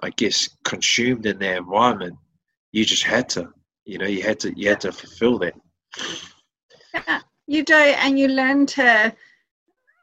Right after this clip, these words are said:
Speaker 2: I guess, focus on other things. Um, anybody that knows me will tell you, I look at myself last.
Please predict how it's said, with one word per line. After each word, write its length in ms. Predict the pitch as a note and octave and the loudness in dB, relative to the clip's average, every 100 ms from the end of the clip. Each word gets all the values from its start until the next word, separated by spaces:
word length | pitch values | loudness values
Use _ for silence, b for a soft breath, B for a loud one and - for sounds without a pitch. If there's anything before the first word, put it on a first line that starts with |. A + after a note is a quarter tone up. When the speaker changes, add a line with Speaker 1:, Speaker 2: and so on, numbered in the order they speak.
| - | -14
Speaker 2:
I 100 | - | -10
guess, 540 | A3+ A#3 A3+ - - C#4+ B4+ _ _ _ _ _ _ _ _ _ _ _ _ _ _ - | -2 -2 -2 -4 -6 -8 -18 _ _ _ _ _ _ _ _ _ _ _ _ _ _ 0
focus 360 | A#3 B3 B3 | 2 0 -2
on 120 | A3+ A3 | -2 -2
other 220 | G#3 G#3+ | -2 -2
things. 600 | A3 D4 G4+ - - - _ _ _ _ - | -2 -2 -4 -10 -16 -20 _ _ _ _ -2
Um, 520 | G#3+ G#3 G3+ F#3 D#3+ _ - | 2 2 -2 -8 -12 _ -2
anybody 520 | B3 C4+ C4+ B3+ A#3+ | 2 4 4 4 4
that 160 | G#3+ G3 | 2 -4
knows 300 | G#3+ A3 A3 | -2 -2 -4
me 140 | G#3+ | -6
will 140 | G3 | -8
tell 240 | G3 G#3+ G#3 | -6 -2 0
you, 540 | G#3 G3+ G3+ G#3 A3+ - _ _ _ _ _ _ | 0 -2 -4 -6 -10 -18 _ _ _ _ _ _
I 160 | - G#3+ | -2 0
look 200 | G#3+ G#3+ | 0 -2
at 60 | - | -2
myself 400 | G3 G3 G3+ G3 | -4 -2 -4 -2
last. 540 | G3 A#3+ F4 - - | 0 0 0 -8 -20